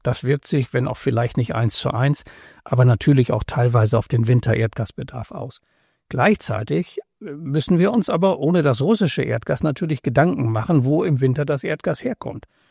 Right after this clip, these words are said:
Und Speicher sind auch deshalb eine sehr gute Lösung, weil sie das Erdgas in Deutschland lokal vorhalten können. Also ähnlich wie auch die heimische Gasförderung in Deutschland eine lokale Quelle sind.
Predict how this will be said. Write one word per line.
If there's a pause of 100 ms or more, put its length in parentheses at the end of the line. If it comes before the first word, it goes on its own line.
(140)
Und
Speicher
sind
auch
deshalb
eine
sehr
gute
Lösung,
weil
sie
das
Erdgas
in
Deutschland
lokal
vorhalten
können.
Also (100)
ähnlich (260)
wie
auch
die
heimische
Gasförderung
in
Deutschland
eine
lokale
Quelle
sind.